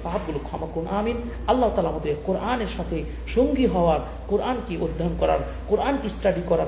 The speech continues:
পথে, কোরআনের ভাষাকে বোঝার, কোরআনের সাথে থাকার এবং সুন্নাহকে বোঝার আল্লাহ এই ইলম, এই মেধা, এই দক্ষতা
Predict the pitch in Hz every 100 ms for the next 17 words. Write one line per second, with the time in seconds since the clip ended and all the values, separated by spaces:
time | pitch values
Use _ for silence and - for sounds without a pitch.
0 | 160 147 160 135 - - 233 247 269 240
1 | 147 185 202 - 156 147 165 160 - -
2 | - 240 277 277 - 190 185 175 180 180
3 | - - 214 220 294 330 349 302 247 180
4 | 170 170 175 175 - - 165 160 - 147
5 | 160 156 220 254 - - - 147 156 175
6 | 202 233 - - 147 135 202 - 240 240
7 | 233